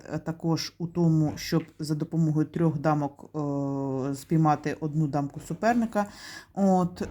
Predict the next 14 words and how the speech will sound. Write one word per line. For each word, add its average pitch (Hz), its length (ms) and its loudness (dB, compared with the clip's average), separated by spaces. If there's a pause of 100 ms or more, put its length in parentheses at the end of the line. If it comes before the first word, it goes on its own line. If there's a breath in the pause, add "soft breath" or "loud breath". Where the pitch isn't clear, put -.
(100)
і, 196 560 6
е, 180 40 2
виконується 175 800 4
він 185 380 4
у, 165 60 -4
у 156 1300 2
дуже, 165 360 2
е, 156 160 6 (460 loud breath)
великих 151 680 4
варіаціях. 143 680 2
Це 196 180 0
варіант 170 460 4
номер 160 220 4 (100)
п-, 165 260 -2